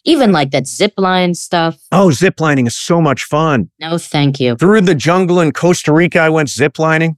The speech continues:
Speaker 1: Mm-mm.
Speaker 2: skydiving, holding onto the strut, letting go, thinking it's the right thing to do. Bungee cord jumping I've done off a bridge.
Speaker 1: I don't even like bumper cars.
Speaker 2: Oh, really? You're not, still stuck on bumper cars?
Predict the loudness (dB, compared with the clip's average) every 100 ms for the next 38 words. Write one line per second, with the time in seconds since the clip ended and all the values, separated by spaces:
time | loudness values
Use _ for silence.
0 | _ _ _ _ _ -8 -6 -8 -10 _
1 | _ _ -6 -2 0 2 2 2 2 2
2 | 4 4 2 0 -2 0 0 2 2 4
3 | 2 2 0 -2 0 0 0 0 -2 -4
4 | -2 -6 -2 0 2 0 -2 -2 0 -2
5 | -4 _ _ _ _ _ _ _ _ -2
6 | 0 2 0 2 0 2 0 2 0 0
7 | 0 0 0 -2 -2 0 2 2 -2 -14
8 | _ _ _ 0 2 4 4 6 4 4
9 | 0 -2 -2 -2 -6 -10 -12 -10 -10 -10
10 | -16 _ _ -4 -2 0 2 2 2 2
11 | 0 0 -2 0 0 0 0 2 0 0
12 | -2 -2 -2 -4 -8